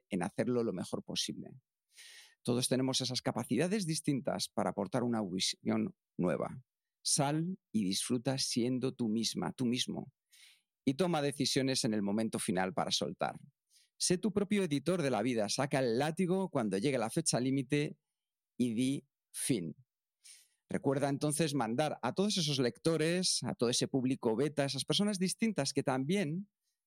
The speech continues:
te van a aportar su punto de vista. Y pregúntales, ¿lo has entendido?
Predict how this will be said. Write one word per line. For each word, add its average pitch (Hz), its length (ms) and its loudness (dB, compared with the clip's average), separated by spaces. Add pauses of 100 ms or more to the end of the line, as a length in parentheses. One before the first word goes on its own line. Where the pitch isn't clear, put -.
te - 80 0
van 147 200 2
a 185 40 0
aportar 147 480 -2
su - 160 -2
punto 127 300 0
de 98 80 0
vista. 110 460 -2 (200)
Y - 80 -4
pregúntales, 180 680 0 (260)
¿lo 117 160 2
has 208 160 0
entendido? 87 560 -2